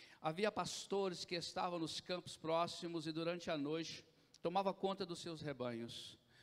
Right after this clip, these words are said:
E aconteceu que um anjo do Senhor apareceu-lhes e a glória do Senhor resplandeceu ao redor deles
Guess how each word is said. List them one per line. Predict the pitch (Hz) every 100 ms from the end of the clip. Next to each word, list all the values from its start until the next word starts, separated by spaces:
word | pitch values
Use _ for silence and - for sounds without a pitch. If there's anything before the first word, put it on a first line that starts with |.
| -
E | 139
aconteceu | 160 214 214 208 - 220 233 226
que | -
um | 196 190
anjo | 220 220 165
do | 180 196
Senhor | - 170 160 196
apareceu-lhes | 190 175 165 160 196 196 190 165 - - - - -
e | 170
a | 175
glória | 170 185 214
do | 202
Senhor | 185 185 165 185
resplandeceu | 190 - 180 175 160 - 190
ao | 175
redor | 160 160 165
deles | 131 240 143 127 - -